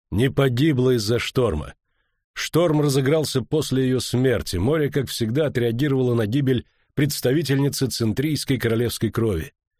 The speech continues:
Я достаточно долго изучал это явление и уверен в своём». «Интересно б знать, в чём именно».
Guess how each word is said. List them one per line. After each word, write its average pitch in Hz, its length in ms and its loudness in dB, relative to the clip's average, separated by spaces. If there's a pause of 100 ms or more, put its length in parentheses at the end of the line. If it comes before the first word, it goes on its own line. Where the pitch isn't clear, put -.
(300)
Я 151 160 0
достаточно 127 720 0
долго 110 420 0
изучал 95 440 0
это 92 140 -4
явление 95 560 0 (420)
и 101 80 2
уверен 123 640 2
в - 80 -6
своём». 82 500 -2 (920)
«Интересно 107 500 -2
б 92 80 -4
знать, 110 280 0
в - 80 -14
чём 107 320 -2
именно». 92 480 -2